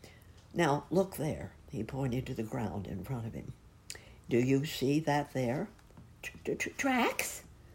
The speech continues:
said Piglet. "P-, p-, paw marks?" He gave a little squeak of excitement. "Oh, Pooh, do you think it's a,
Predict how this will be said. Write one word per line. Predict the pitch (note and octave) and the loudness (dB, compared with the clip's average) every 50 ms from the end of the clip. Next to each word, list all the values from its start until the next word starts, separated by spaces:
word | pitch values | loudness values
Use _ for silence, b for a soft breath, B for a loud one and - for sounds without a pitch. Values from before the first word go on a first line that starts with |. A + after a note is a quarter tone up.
| b b b b - | b b b b -18
said | - - - C3+ A2 - | -10 -6 -2 -2 -2 -2
Piglet. | - C#3+ A#2 - - - - - B B B - | -4 -4 -4 -4 -6 -8 -8 -10 B B B -6
"P-, | G#3+ | -4
p-, | - - - F#3 - - - | -4 -4 -6 -6 -8 -10 -12
paw | - G#3 A3 C#4+ A4 F4+ | -4 2 2 4 4 4
marks?" | C4 B3 G3 G3+ G3 A3 D4+ A#4+ - - - - - - b b b b b b b - - - - - | 4 4 4 4 4 4 4 2 -2 -8 -10 -12 -12 -18 b b b b b b b -20 -20 -20 -14 -10
He | D3+ C#3+ | -10 -8
gave | C#3 - A#2+ A2+ | -6 -6 -6 -4
a | |
little | A#2 B2+ A2 A2 | -4 -4 -4 -4
squeak | G#2+ - - - D3+ C3 - - - | -4 -6 -2 0 -2 -2 -2 -6 -10
of | - | -10
excitement. | - B2 - - D#3 C#3 C3+ - - C#3 - - - B B B B B B - | -10 -10 -8 -6 -6 -6 -6 -6 -8 -10 -12 -12 -14 B B B B B B -2
"Oh, | - A#4 D4 F#3+ - - | 2 2 2 0 0 -6
Pooh, | - - C5 B4+ F4+ A#3 - - - - B B B B B B | 2 4 6 6 6 4 2 -4 -10 -14 B B B B B B
do | C#4 | 2
you | C#4 B3+ C#4 | 2 2 4
think | - D#4+ E4 - | 4 4 6 8
it's | - F4+ F4+ - | 8 6 6 4
a, | D#4 | 0